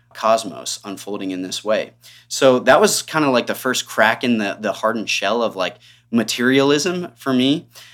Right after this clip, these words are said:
But, you know, after that point, through my exploration of, of N N dimethyltryptamine, I did have these experiences that subjectively felt like an out-of-body experience,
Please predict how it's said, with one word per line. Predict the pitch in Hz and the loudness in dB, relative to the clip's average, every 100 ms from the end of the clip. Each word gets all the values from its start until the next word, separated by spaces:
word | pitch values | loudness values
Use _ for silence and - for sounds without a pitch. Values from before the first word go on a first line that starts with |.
| - | -20
But, | - 131 139 135 - | 2 6 6 4 -2
you | 156 | 2
know, | 151 - | 4 4
after | 117 147 208 180 | 4 2 2 4
that | 123 - | 4 4
point, | 139 151 107 - | -2 -2 -2 -2
through | 139 143 | 2 4
my | 139 117 | 6 4
exploration | 117 - 117 123 - 117 | 2 0 -2 -2 -2 -2
of, | 104 92 - | -4 -8 -2
of | 107 101 - | 0 0 -2
N | 113 | -2
N | 117 107 | 0 0
dimethyltryptamine, | 104 101 101 101 90 123 123 95 92 95 92 _ _ _ _ _ _ _ _ - | 0 0 -2 -6 -8 -8 -8 -8 -6 -6 -8 _ _ _ _ _ _ _ _ -2
I | 110 | 0
did | 139 160 | 2 0
have | - 82 110 90 - - - _ - | 2 4 6 4 -2 -20 -20 _ 0
these | 120 120 | 4 4
experiences | 120 117 - 123 131 120 110 104 | 2 -6 -4 0 0 0 -2 0
that | 101 98 | 0 0
subjectively | 107 113 127 113 107 | -2 -2 0 -2 -4
felt | 95 110 110 - | -2 2 2 2
like | 98 | -2
an | 92 | -2
out-of-body | 85 95 98 90 90 95 | -6 -4 -4 -2 -2 -2
experience, | 87 - 98 104 135 190 | -6 -10 -8 -6 -4 -6